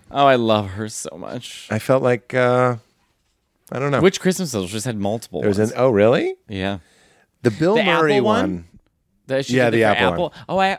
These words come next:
Speaker 1: uh, well, the last one was just too short. I thought it could have gone longer, but then she did one with Billie Eichner that I loved. She did,
Speaker 2: Didn't
Speaker 1: um,
Speaker 2: see it.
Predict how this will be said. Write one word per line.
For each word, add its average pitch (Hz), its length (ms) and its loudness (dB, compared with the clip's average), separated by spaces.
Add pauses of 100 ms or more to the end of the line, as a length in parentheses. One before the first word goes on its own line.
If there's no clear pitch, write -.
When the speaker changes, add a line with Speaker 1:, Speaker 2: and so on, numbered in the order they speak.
Speaker 1:
uh, 160 160 -2
well, 185 140 -6
the 202 80 -2
last 269 300 -4
one 233 120 -8
was 185 140 -6
just 147 180 -10
too 143 140 -6
short. 160 540 -2
I 123 140 -2
thought 123 220 -6
it 120 40 -14
could 127 100 -16
have 117 60 -8
gone 113 100 0
longer, 120 180 0
but 110 120 0
then 139 100 0
she 175 140 -4
did 165 80 -2
one 170 160 0
with 135 120 -4
Billie 120 200 0
Eichner 113 400 -2
that 95 100 -2
I 92 60 -4
loved. 101 680 0
She 117 160 -10
did, 110 180 -10
Speaker 2:
Didn't 104 180 -10
Speaker 1:
um, 101 200 0
Speaker 2:
see 95 200 -10
it. 90 160 -10